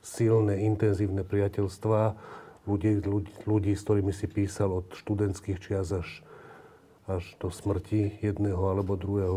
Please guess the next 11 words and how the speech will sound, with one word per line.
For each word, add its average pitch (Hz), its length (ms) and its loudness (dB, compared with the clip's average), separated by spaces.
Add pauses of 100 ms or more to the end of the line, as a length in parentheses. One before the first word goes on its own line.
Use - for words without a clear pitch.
z 80 80 -10
nich. 101 240 2
Čiže 95 340 0 (320)
nebol 120 300 6
to 98 80 -4
taký 92 480 -2
samotár, 98 800 2 (320)
to 87 80 -4
nie. 98 400 0 (1160)
Mal, 104 480 4 (840)
eh, 87 360 0